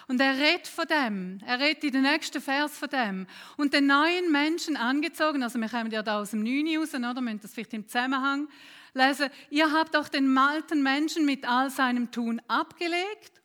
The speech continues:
oder ausgezogen und den neuen Menschen angezogen, der zur Erkenntnis erneuert wird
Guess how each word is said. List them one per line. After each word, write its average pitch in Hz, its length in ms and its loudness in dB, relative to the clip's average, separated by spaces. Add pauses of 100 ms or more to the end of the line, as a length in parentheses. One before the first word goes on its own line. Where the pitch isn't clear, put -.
oder 220 220 -10
ausgezogen 311 1080 -4 (460)
und 320 580 -2
den 269 200 2
neuen 262 460 0
Menschen 220 440 -4
angezogen, 196 720 -10
der 240 200 -2
zur 247 160 0
Erkenntnis 311 760 -2
erneuert 269 560 0
wird 285 240 -6